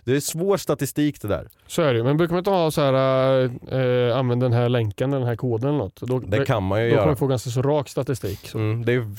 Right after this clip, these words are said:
Speaker 1: flera företag som använder sig utav det. Jag har aldrig, jag, jag har aldrig använt en sån som är så här:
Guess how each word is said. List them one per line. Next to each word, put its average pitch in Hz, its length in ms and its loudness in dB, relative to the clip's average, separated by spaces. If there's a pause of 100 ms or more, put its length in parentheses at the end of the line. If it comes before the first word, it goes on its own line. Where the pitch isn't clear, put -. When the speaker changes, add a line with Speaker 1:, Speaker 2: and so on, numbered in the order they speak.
Speaker 1:
flera 117 220 0
företag 98 380 0
som 95 120 -4
använder 92 340 -2
sig 92 100 0
utav 87 320 -2
det. 87 140 -2
Jag 120 160 0
har 135 120 2
aldrig, 107 760 0 (600)
jag, 147 340 2
jag 165 100 2
har 175 100 2
aldrig 160 180 4
använt 139 260 4
en 123 100 4
sån 113 200 0
som 110 120 0
är 104 80 4
så 104 100 0
här: 95 180 0